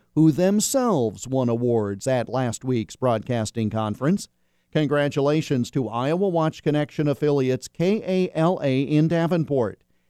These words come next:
K A S I in Ames, K G L O in Mason City,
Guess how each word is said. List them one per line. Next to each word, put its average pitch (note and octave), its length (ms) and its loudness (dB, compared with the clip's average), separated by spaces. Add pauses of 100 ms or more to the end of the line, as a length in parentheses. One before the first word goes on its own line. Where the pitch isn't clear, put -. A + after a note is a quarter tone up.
(120)
K C3+ 460 0
A B2 60 -2
S C3+ 240 -2
I D3 320 2
in C#3+ 320 2
Ames, D3+ 680 -2 (340)
K A3 240 2
G G#3 300 0
L F3 220 2
O C#3 320 2
in B2+ 160 2
Mason D#3 380 0
City, D#3+ 520 -2